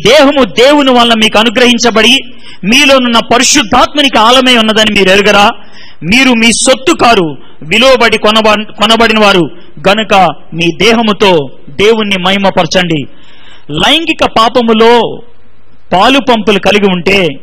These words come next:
ఈ శరీరాన్ని పాడు చేస్తున్నాం. ఈ శరీరం పరిశుద్ధాత్మనికి ఆలయము అని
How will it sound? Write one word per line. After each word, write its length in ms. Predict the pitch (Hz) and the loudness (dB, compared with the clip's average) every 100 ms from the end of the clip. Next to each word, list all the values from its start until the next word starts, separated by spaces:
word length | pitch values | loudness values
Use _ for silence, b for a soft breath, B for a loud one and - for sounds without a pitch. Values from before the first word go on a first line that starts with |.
| - - | -10 -2
ఈ 140 | 196 - | -2 0
శరీరాన్ని 540 | 208 214 233 220 196 185 | -2 0 2 2 0 0
పాడు 240 | 185 202 | 2 2
చేస్తున్నాం. 580 | 196 170 156 185 151 131 b b b b 156 | 2 0 0 0 -2 -6 b b b b -2
ఈ 120 | 175 | 0
శరీరం 640 | - 208 220 220 175 143 - - - - - - | 2 0 2 0 0 -4 -12 -14 -16 -14 -6 -2
పరిశుద్ధాత్మనికి 960 | 220 208 240 170 185 220 233 208 185 170 180 | 0 0 -2 0 0 0 -2 -2 -2 -2 0
ఆలయము 440 | 208 202 196 196 151 - | 2 2 2 0 -2 -2
అని 120 | 185 | -2